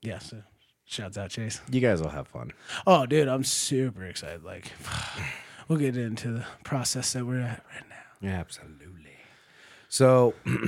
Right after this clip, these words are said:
Speaker 2: <clears throat> for those of you that are also wondering why this is probably gonna be coming out on a Wednesday,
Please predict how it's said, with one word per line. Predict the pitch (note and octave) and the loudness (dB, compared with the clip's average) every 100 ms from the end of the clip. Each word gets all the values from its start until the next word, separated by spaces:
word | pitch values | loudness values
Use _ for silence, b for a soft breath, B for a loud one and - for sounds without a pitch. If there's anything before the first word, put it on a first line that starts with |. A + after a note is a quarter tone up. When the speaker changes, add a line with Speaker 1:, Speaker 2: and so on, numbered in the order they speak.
| - | -2
Speaker 2:
<clears throat> | - - _ _ - | -6 -12 _ _ -12
for | - A2 | -2 2
those | A#2 | 2
of | A2 | 2
you | G2 G2 F#2 | 2 4 4
that | E2+ E2+ | 2 0
are | E2 | 2
also | D#2+ D#2+ D#2+ | 0 0 -2
wondering | D2+ D2 C#2+ D2 | -4 -4 -6 -6
why | C#2 | -6
this | B1 - | -6 -8
is | C#2+ | -10
probably | - F2 F2 E2 D#2+ D#2 | -6 -2 0 -2 -4 -6
gonna | C#2+ D2 C#2+ | -4 -6 -6
be | D2 | -8
coming | - D2+ D2+ | -8 -6 -4
out | C#2+ - | -6 -6
on | D2+ D2+ | -6 -6
a | C#2+ | -6
Wednesday, | C2+ D2 D2+ D#2+ E2 G2 | -8 -8 -6 -4 -2 0